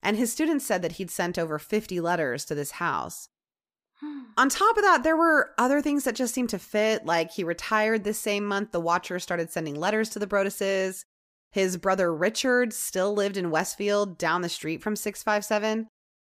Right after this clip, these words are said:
Speaker 1: In fact, during the complaint against them, Richard Kaplow had actually represented the Woodses during the Broadduses' complaint against
Speaker 2: Mm.
Speaker 1: them.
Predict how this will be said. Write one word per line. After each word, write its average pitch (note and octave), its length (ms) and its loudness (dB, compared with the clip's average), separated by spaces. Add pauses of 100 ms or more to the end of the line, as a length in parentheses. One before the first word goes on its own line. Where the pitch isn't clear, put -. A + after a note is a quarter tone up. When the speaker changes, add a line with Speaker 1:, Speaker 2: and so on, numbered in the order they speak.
Speaker 1:
In G3+ 120 -4
fact, C4+ 440 4
during G3+ 220 0
the F#3 80 -2
complaint F3 540 -2
against B3 360 0
them, B3 300 4 (320)
Richard A3+ 380 2
Kaplow G#3 500 2
had F3 100 0
actually F3 320 0
represented F3 600 0
the D3 100 0
Woodses D3 760 -4
during D#3+ 300 0
the D#3 80 -2
Broadduses' D3+ 460 -2
complaint C#4+ 420 -4
against B3 260 -4
Speaker 2:
Mm. - 40 -8
Speaker 1:
them. - 180 -12